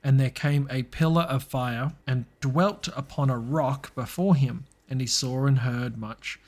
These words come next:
And because of the things which he saw and heard, he did quake and tremble exceedingly." So Lehi gets this message, presumably sees the Lord,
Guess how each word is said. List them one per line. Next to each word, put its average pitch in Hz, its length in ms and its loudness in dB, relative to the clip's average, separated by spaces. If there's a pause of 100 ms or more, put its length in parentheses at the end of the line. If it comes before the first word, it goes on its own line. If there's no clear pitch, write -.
(180)
And 123 100 -2
because 131 320 0
of 143 160 0
the 143 80 -2
things 131 460 -6
which 117 160 -6
he 131 100 -8
saw 120 320 -2
and 143 120 0
heard, 113 300 -6 (360)
he 135 180 2
did 127 260 -4
quake 156 480 -2 (180)
and 131 240 2 (180)
tremble 147 760 0
exceedingly." 139 1040 0 (600)
So 139 200 2
Lehi 135 840 4 (180)
gets 156 280 2
this - 420 4 (100)
message, 127 840 2 (400)
presumably 139 640 4
sees 139 320 4
the 147 100 -2
Lord, 120 400 -4